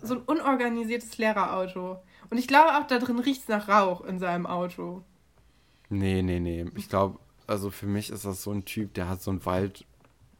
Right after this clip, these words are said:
Speaker 2: äh, Duftbäumchen oder so da
Speaker 1: <laughs>
Speaker 2: drin.
Speaker 1: Oh,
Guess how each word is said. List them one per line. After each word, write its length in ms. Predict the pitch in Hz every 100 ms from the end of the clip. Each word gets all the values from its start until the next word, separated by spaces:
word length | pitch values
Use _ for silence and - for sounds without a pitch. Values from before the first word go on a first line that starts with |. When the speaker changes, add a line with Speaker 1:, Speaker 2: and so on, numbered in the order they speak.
| - -
Speaker 2:
äh, 320 | 107 95 92
Duftbäumchen 1300 | 90 104 87 - - - _ - 95 92 - 98 185
oder 300 | - 302 -
so 140 | - -
da 180 | - 294
Speaker 1:
<laughs> 140 | -
Speaker 2:
drin. 220 | 123 87 - 208 - - - - - -
Speaker 1:
Oh, 160 | 196